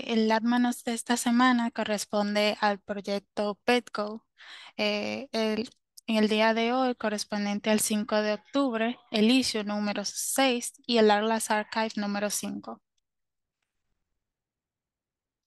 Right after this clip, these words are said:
En la u-, en la última... Eh, en la, en la última versión, de lo último que hemos visto, vimos, eh, de manera, eh,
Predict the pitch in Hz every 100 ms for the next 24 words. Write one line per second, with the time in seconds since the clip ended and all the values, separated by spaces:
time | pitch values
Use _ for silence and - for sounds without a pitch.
0 | _ _ _ 262 233 240 240 233 - 247
1 | 247 240 233 - 269 269 277 277 269 262
2 | 254 254 254 262 254 _ - 226 220 233
3 | 240 240 247 240 233 - 240 233 226 233
4 | 254 262 254 - 277 277 - _ - 220
5 | 214 208 208 208 233 226 226 240 233 226
6 | 262 262 - 220 220 - - - 214 208
7 | 214 214 - 220 214 214 208 208 208 214
8 | 214 214 220 - 220 214 208 202 202